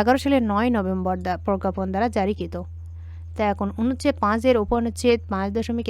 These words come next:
এক অনুযায়ী বাতিল করা হলো এবং অনুচ্ছেদ দুইয়ের উপ অনুচ্ছেদ দুই দশমিক দশ এর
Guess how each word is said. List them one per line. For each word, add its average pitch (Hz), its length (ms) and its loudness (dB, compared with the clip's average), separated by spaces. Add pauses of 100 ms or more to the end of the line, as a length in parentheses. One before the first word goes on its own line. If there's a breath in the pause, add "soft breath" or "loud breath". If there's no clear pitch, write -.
এক 185 120 -6
অনুযায়ী 185 280 -2 (120)
বাতিল 208 340 -2
করা 170 220 0
হলো 170 160 -4 (720)
এবং 190 160 0 (160)
অনুচ্ছেদ 269 360 2 (100)
দুইয়ের 254 280 6 (120)
উপ 190 160 -2
অনুচ্ছেদ 247 340 2 (100)
দুই 208 200 2
দশমিক 214 300 2 (120)
দশ 185 240 2
এর 190 80 0